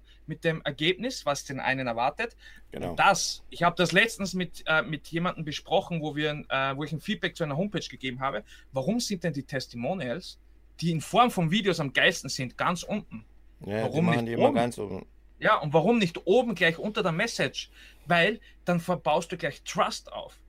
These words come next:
Speaker 1: Und das ist ein geiler Hack, dass derjenige länger auf der Seite bleibt.
Speaker 2: Ja,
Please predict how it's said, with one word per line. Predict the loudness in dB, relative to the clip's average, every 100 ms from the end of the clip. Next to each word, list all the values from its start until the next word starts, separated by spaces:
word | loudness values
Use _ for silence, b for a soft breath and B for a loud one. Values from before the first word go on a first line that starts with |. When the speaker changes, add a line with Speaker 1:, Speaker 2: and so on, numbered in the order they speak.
| -20 -20 _ -20 -20
Speaker 1:
Und | -4
das | 0 0
ist | 0
ein | -2
geiler | 2 2 2
Hack, | 0
dass | -2 -4
derjenige | 0 0 0 -4 -4
länger | -2 0 -2
auf | -4
der |
Seite | -4 -2 -2 -6
bleibt. | -10 -12 -14 -20 -16
Speaker 2:
Ja, | -10 -8